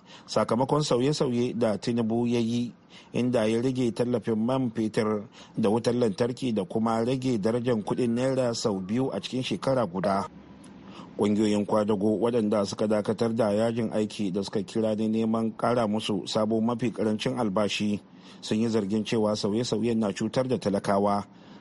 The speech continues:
tare da jefa miliyoyin mutane cikin mawuyacin hali na tsadar rayuwa a cikin shekaru da dama da suka gabata. Bayanan da hukumar ƙididdiga ta ƙasa ta wallafa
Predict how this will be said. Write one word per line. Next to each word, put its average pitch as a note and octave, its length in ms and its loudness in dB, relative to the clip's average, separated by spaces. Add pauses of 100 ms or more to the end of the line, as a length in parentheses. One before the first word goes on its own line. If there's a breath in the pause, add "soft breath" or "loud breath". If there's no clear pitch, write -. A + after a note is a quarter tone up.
tare G2 240 2
da G#2+ 180 2
jefa A2 400 2
miliyoyin G#2 400 0
mutane G#2+ 480 0
cikin - 240 -6
mawuyacin A2 460 0
hali A#2 300 0
na A2 100 0
tsadar A#2 420 0
rayuwa G2+ 480 2 (380 loud breath)
a - 100 -2
cikin G#2+ 240 -2
shekaru G#2+ 460 -2
da A2 80 0
dama G#2 340 0
da G#2+ 80 -6
suka - 160 -4
gabata. G2 640 0 (720)
Bayanan F#2+ 540 2
da A2 180 2
hukumar G#2+ 400 -2
ƙididdiga G#2 800 0
ta A2 80 -2
ƙasa G#2+ 340 0
ta A2+ 120 -2
wallafa G#2+ 580 2